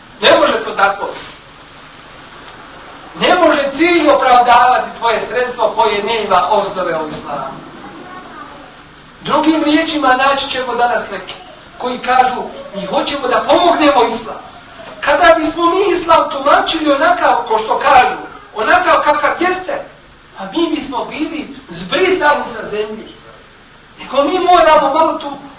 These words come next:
tumačiti drugačije islam, prema ovom vremenu, prema onome kako ljudima odgovara da bi ga oni prihvatili što više. Evo, to je isto to. Preko harama hoće u Allah.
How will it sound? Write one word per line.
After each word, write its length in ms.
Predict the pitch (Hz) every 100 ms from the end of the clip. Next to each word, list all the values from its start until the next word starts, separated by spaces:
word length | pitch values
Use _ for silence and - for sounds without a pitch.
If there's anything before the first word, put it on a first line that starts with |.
| - -
tumačiti 480 | 247 277 320 320 -
drugačije 760 | 226 508 320 311 302 302 -
islam, 500 | 254 247 - - 180 208
prema 220 | 247 269
ovom 480 | 262 269 254 233 220
vremenu, 540 | 339 359 311 202 180 - - -
prema 520 | 226 262 262 247 - - - -
onome 440 | 320 381 339 302 277
kako 300 | 320 330 311
ljudima 400 | 311 370 359 320 285
odgovara 520 | 277 392 381 320 269
da 160 | 294 294
bi 100 | 302
ga 120 | 285
oni 280 | 330 359 302
prihvatili 540 | 339 302 294 - 247 226
što 180 | 214
više. 320 | 190 160 - - - _ _ - - - - - - -
Evo, 100 | 147 147 139 139 -
to 140 | 233 202
je 120 | -
isto 220 | - -
to. 180 | - - - - - - - - - - - - -
Preko 360 | 240 247 240 196
harama 540 | 202 220 262 294 254
hoće 240 | 208 -
u 80 | 170 -
Allah. 220 | - -